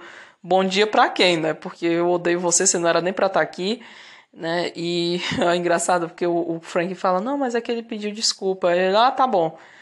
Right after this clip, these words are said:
certo, ele não pediu desculpa pra babá que a gente, que ele atropelou com o carro dele, mas ele pediu desculpa pra, pra você, né, que ele fala que, ah,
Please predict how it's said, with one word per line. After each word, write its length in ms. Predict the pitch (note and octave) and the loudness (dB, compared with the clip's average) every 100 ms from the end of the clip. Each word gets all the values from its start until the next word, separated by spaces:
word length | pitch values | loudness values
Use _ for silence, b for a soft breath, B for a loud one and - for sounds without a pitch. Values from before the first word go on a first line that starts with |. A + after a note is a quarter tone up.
| B B | B B
certo, 500 | - G#3 E3+ - - | -2 2 4 2 -2
ele 220 | F#3+ G3+ A3+ | 0 2 2
não 160 | A3+ | 0
pediu 260 | A#3 A3 A#3 | 0 -2 0
desculpa 440 | G#3+ - G#3+ A3+ | 0 0 0 -2
pra 180 | A#3 A3+ | 2 2
babá 420 | G#3+ G#3+ F#3 G3 | 4 4 6 4
que 200 | A#3 B3 | 2 2
a 100 | A#3 | 2
gente, 520 | A#3+ G3+ G#3+ - F3+ | 2 0 0 -2 -4
que 120 | F3+ F#3+ | 0 2
ele 120 | G3+ | 4
atropelou 580 | G3+ G#3+ G#3+ G#3+ G#3 A3 | 4 0 2 4 4 2
com 80 | C4 | 0
o 40 | |
carro 280 | A3+ A#3 A#3+ | 2 2 2
dele, 480 | F3 F3 G3 B3+ C4+ B B B B - | 0 2 2 0 -6 B B B B -2
mas 240 | F#3+ G#3 | 2 2
ele 80 | A3 | 0
pediu 200 | G#3+ G3+ | -4 -2
desculpa 360 | G3+ - G#3 | -2 -2 0
pra, 80 | G3+ G#3 | -2 -2
pra 180 | G3 G3+ | -2 0
você, 320 | G3+ A#3+ E3+ | 2 2 2
né, 120 | D#3+ | 0
que 80 | F3 | 0
ele 140 | F3 F3+ | -2 0
fala 260 | F3 E3 | 2 2
que, 120 | D#3+ F3 | 2 2
ah, 380 | F#3 E3 E3+ | 4 4 2